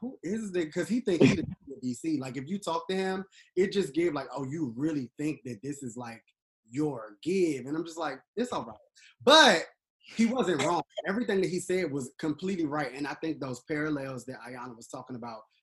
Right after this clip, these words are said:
how we party now, and then them, like you said, Malik, being on the roof,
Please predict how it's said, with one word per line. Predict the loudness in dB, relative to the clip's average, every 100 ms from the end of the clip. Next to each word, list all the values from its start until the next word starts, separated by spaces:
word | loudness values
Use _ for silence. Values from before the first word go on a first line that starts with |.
| -6
how | -4 0
we | 0 0
party | 0 -2 0 -2
now, | -2 -2 -2 -2 -4 -6 _ _ _
and | -4 0
then | 0
them, | 2 2 0 -2
like | -6 -4
you | -4
said, | 0 2
Malik, | 0 -2
being | -2 -4 -2
on | -4 -2
the | -4
roof, | 2 4 4